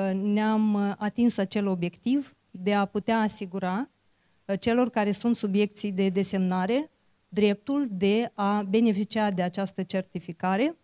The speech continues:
Deja cum a fost acest proces? Vom discuta la, mm, această întrunire și chiar sunt curioasă să aflu părerile tuturor celor care au fost implicați și să venim cu, um,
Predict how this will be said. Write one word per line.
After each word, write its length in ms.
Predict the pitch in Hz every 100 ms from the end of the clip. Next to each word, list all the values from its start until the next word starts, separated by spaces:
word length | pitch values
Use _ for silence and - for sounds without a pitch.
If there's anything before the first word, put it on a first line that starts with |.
| _ _ _
Deja 440 | - 190 226 233 -
cum 320 | - 330 294
a 40 | 226
fost 420 | - 175 160 -
acest 380 | 180 190 185 -
proces? 560 | - 180 - 190 175 - _
Vom 180 | 220 233
discuta 520 | 214 - 208 208 208
la, 520 | 202 185 190 190 190 -
mm, 500 | 185 180 180 185 -
această 680 | 196 196 190 - 196 190 190
întrunire 680 | 202 208 202 185 190 226 294 _ _ _ _ -
și 680 | - - 226 220 214 214 -
chiar 260 | 226 220 214
sunt 400 | - 214 208 -
curioasă 480 | 196 190 185 190
să 160 | 190 190
aflu 680 | 185 185 185 180 180 180 -
părerile 800 | 190 190 180 185 180 180 185 175 _ _ -
tuturor 360 | 240 214 190
celor 320 | - 196 190
care 200 | - 190
au 100 | 180
fost 320 | 175 190 190 -
implicați 680 | 180 175 170 170 214 262 -
și 180 | - 262
să 380 | 254 - 247 233
venim 380 | 226 220 226 233
cu, 180 | - 220
um, 840 | 220 220 - 202 196 190 190 190